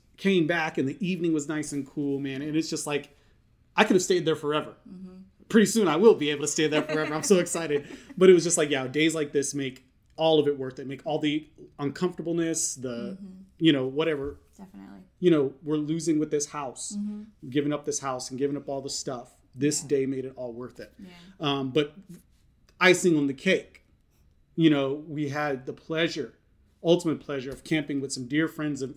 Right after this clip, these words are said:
Speaker 1: of, of ours,
Speaker 2: Mm-hmm.
Speaker 1: um, Matt and Tina.
Speaker 2: Yeah.
Speaker 1: I actually did my undergrad with Matt at the University of Texas at Austin. Um, so we were like this. Uh, we were both alternative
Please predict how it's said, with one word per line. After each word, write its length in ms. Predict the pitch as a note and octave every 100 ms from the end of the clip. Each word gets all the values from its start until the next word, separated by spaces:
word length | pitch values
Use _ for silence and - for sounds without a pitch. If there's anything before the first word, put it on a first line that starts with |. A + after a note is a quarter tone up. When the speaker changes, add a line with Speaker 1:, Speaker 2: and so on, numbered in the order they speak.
| _
Speaker 1:
of, 160 | D3+ A#2+ -
of 140 | C3
ours, 360 | B2 A#2+ A#2+ -
Speaker 2:
Mm-hmm. 400 | F#3+ F#3+ F#3+ F#3+
Speaker 1:
um, 360 | C3 B2 B2 -
Matt 300 | D3+ D3+ D3+
and 120 | D#3 C3+
Tina. 400 | F3 D#3+ B2+ F3
Speaker 2:
Yeah. 180 | - A3+ - - _ - -
Speaker 1:
I 140 | F3
actually 380 | F3 F3 G3 E3+
did 160 | D#3 E3
my 120 | D#3
undergrad 420 | E3+ F#3 D#3+ D3+
with 100 | B2
Matt 360 | D3 D3 F3 -
at 160 | D#3+ D3
the 60 |
University 400 | D3+ D3 D3 C#3+
of 80 | C#3+
Texas 340 | D#3 D3+ - D3
at 60 |
Austin. 520 | C#3 B2+ - D#3+ F3+ F#3
Um, 280 | C3+ C3 C3
so 220 | D3+ C#3+
we 180 | D3 E3
were 360 | D#3 D3+ D#3+ - _
like 280 | D3 D3 D3
this. 500 | D#3 F3+ F3+ - -
Uh, 200 | D3 C3+ C#3
we 80 |
were 80 | D3
both 360 | D3+ D#3 D3+ _ _ _ _ _ _ _
alternative 840 | D#3 D#3 - F#3+ F#3 F#3+ F#3 -